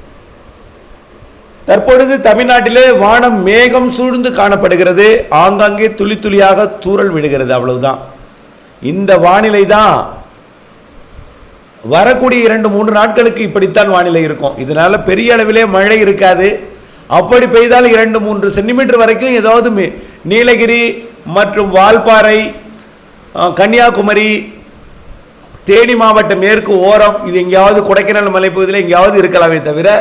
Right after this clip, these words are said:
பெரிய அளவிலே மழைக்கு வாய்ப்பு இல்லை. இதற்கு பிறகு அடுத்த மழை எப்பொழுது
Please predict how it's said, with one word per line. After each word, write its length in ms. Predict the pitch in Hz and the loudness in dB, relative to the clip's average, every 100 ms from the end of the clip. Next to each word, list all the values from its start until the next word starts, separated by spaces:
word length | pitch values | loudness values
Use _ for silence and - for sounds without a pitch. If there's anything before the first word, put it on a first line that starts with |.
| - - | -2 -4
பெரிய 300 | 185 233 233 | -2 0 0
அளவிலே 280 | 190 180 202 | 0 0 -4
மழைக்கு 300 | 170 165 170 165 | -2 -2 -2 -2
வாய்ப்பு 320 | 151 - 196 240 - - - 98 | -2 -2 -4 -4 -6 -18 -16 -10
இல்லை. 280 | 110 131 156 160 - - - - - - - - - _ - - - - - - - - _ 180 | -6 -2 -2 -2 -8 -16 -20 -20 -20 -20 -20 -20 -20 _ -20 -20 -20 -20 -20 -20 -20 -20 _ -4
இதற்கு 320 | 262 277 - 247 | 0 0 -2 0
பிறகு 220 | 247 277 269 214 | 2 4 4 2
அடுத்த 300 | - - 247 | 2 0 2
மழை 220 | 214 247 262 | 2 2 2
எப்பொழுது 320 | 220 214 202 | 2 2 2